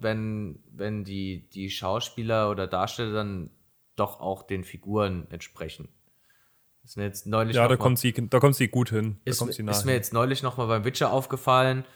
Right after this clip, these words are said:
Speaker 1: dass es ja fürchterlich, wie da die manche Figuren dargestellt wurden. Das, das passt mir überhaupt nicht. Da ärgere ich mich dann die ganze Zeit drüber. Aber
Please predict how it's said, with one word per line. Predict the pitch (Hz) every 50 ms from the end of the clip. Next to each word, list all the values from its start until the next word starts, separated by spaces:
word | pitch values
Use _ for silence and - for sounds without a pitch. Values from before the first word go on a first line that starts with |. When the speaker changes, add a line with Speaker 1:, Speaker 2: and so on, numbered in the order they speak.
| - _ _ _ _ _ _ _ _
Speaker 1:
dass | - 95 - 107 98 98
es | 101 101
ja | 104 101
fürchterlich, | 95 - - 143 151 147 147 - 123 110 110 110 110 - -
wie | 107
da | 92 107 104 104 104
die | 95 95 95
manche | 90 101 107 107 104 -
Figuren | 104 104 92 - 110 110 107
dargestellt | 98 104 101 107 107 107 - - 104 104 98 - 107
wurden. | 110 110 107 107 107 104 - - _ _ _ _ _
Das, | - 92 - -
das | - 98 90 - - - _ _ _
passt | - - 101 - - -
mir | 104 98
überhaupt | 92 90 87 90 87 - -
nicht. | - - -
Da | 87
ärgere | 80 87 90 98 104 95
ich | 98 -
mich | - 101 -
dann | - 90 87
die | 92
ganze | 85 87 90 90 - 87
Zeit | - - 98 92 90 -
drüber. | 98 98 92 92 82
Aber | 90 92 92 95 95 92 95